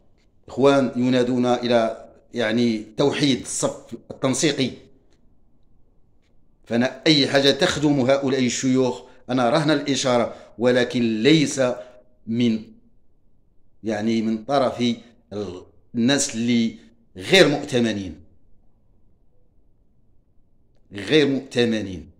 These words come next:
لأن الأمانة هي الأصل، الأصل هي الأمانة، الإنسان خاص يكون مؤتمن. يعني ال-، ال-، الحقوق ديال هؤلاء الشيوخ، ماشي أي واحد يجي يقول لنا ضحايا، ضحايا النظامين، وهو لا يفقه شيئا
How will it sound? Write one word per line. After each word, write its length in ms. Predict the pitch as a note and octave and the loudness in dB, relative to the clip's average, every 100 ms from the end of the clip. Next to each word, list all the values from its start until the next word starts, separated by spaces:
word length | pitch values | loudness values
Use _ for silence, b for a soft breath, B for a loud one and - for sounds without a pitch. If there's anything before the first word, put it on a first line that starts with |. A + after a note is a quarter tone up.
| - _ _ _ _ _ - _ - | -20 _ _ _ _ _ -20 _ -12
لأن 320 | G2+ A#2+ A#2 | -8 -4 -2
الأمانة 440 | A2 A2+ A#2 A2+ | -2 -4 -2 -2
هي 160 | G#2+ A2+ | -2 -4
الأصل، 420 | A2+ - - - - - _ _ _ - _ _ - _ - | -4 -4 -6 -6 -14 -20 _ _ _ -20 _ _ -20 _ -20
الأصل 380 | - D#3+ - A2 | -8 -4 -4 -6
هي 220 | G2 B2 | -4 -2
الأمانة، 440 | B2 A#2+ B2 A2+ | 0 0 0 0
الإنسان 320 | G#2+ A#2 - | -4 -6 -6
خاص 140 | A2 - | -8 -8
يكون 280 | B2 A2+ G#2 | -4 -2 -2
مؤتمن. 600 | F3+ - - C#3+ B2 F#2 - b b _ _ _ _ | -4 -4 -2 0 0 -2 -10 b b _ _ _ _
يعني 160 | A#2 B2+ | -4 -2
ال-، 240 | A2+ G#2+ | -2 -6
ال-، 500 | G#2+ A#2+ A2 A#2+ A#2 | -6 -4 -2 -2 -4
الحقوق 460 | - - - F3+ F3+ | -8 -6 2 2 4
ديال 180 | C3 A#2+ | 2 2
هؤلاء 580 | C3 A#2 A2+ A2 A2 G2+ - | 2 0 0 0 0 -4 -8
الشيوخ، 640 | G#2 - A2+ A2 - - - _ _ _ _ _ _ _ _ _ _ _ _ _ - | -6 -2 2 0 -2 -12 -20 _ _ _ _ _ _ _ _ _ _ _ _ _ -8
ماشي 280 | A2+ D#3 - | -6 -4 0
أي 120 | C#3+ | 4
واحد 340 | C#3 B2 B2 | 4 4 2
يجي 380 | A#2+ A2 A#2+ G#2+ - - | 0 0 0 -2 -8 -8
يقول 240 | A#2+ A#2 A#2+ | -4 0 0
لنا 360 | A#2 A#2 - - | 2 0 -4 -6
ضحايا، 640 | A2+ A#2+ A2+ A2+ A2 - | -2 2 4 4 0 -2
ضحايا 400 | A2 G2 G#2+ G#2+ | -6 -2 -2 -2
النظامين، 520 | G#2+ G#2+ A#2+ A#2 A#2 | -4 -2 -2 0 0
وهو 240 | G#2+ A2 A2+ | -2 0 2
لا 160 | B2+ | 2
يفقه 420 | B2 A2 - A2+ | 2 0 -2 -4
شيئا 500 | A2+ A#2+ A2+ A2 A2 | -2 -4 -4 -4 -6